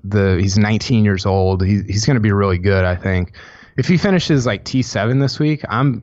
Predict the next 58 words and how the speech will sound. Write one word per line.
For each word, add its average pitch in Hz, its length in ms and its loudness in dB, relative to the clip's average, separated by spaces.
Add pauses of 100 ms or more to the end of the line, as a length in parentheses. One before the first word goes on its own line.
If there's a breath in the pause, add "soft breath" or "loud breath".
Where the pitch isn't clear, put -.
I'm 117 160 -2
fired 101 340 -2
up. 92 240 -4
I'm 101 100 -4
like, 95 160 -4
"Wow, 101 400 -2
did 101 160 -8
you, 101 120 -10 (120)
did 95 180 -14
you 117 120 -6
guys 113 160 -6
see 104 100 -6
that? 156 280 -4
That 98 80 -2
was 104 180 0
unbelievable." 95 720 0 (520 loud breath)
And 135 120 0
if 117 80 -2
Fowler 160 360 0
<laughs> - 20 -4
finishes 180 420 0
T 180 160 -4
seven 180 320 0
this 175 200 -2
week, 180 220 0
you're 120 120 0
like, 113 160 0 (140)
"Yeah, 160 360 0
that's 147 240 -2
kinda 143 180 2
what 139 140 2
he 139 80 4
does." 120 520 0
And 139 140 0
so, 175 140 2
like, 156 240 0 (380 loud breath)
th-, 175 280 2
there 180 240 4
are 180 60 4
these, 139 340 0
like, 110 320 -6 (640)
there's 131 220 -4
this 127 140 -4
stair 180 400 -2
step 117 400 -4
of 98 100 -4
success - 840 -4
to 131 140 0
where 113 500 0
it 110 160 -2
feels 143 220 0
like 123 120 0
you 127 120 2
should 113 180 -2
be 107 140 2
progressing 110 920 -2
toward 107 400 -2
wins. 107 680 0